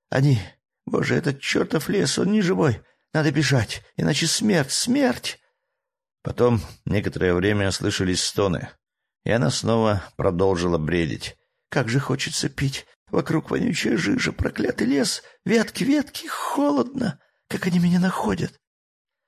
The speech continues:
Я стал рыться в рюкзаке в поисках нашатыря. Нужно срочно привести ее в чувство. Не нравилось мне все это. Нащупав, наконец, маленький бутылек, откупорил его и поднес к носу.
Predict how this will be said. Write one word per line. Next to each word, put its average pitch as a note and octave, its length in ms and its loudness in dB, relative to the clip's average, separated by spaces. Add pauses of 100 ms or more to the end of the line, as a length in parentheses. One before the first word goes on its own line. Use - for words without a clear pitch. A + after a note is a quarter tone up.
(340)
Я - 120 -2
стал D#2 260 0
рыться E2 360 -2
в C2+ 60 -6
рюкзаке C#2+ 520 -2
в - 100 -10
поисках D2 640 -4
нашатыря. C2 640 -4 (840)
Нужно C#3 280 2
срочно C3+ 420 2
привести A#2+ 420 0
ее A2+ 220 4
в G2 80 -8
чувство. - 640 -2 (600)
Не G2+ 140 0
нравилось G2 640 2
мне F2 220 0
все C2+ 240 -2
это. - 460 -6 (600)
Нащупав, C3 580 0
наконец, A#2+ 460 2
маленький G2+ 420 2
бутылек, G2 680 0
откупорил G2 680 0
его G2+ 180 2
и - 80 -4
поднес E2 460 0
к E2 100 -4
носу. C#2+ 440 -2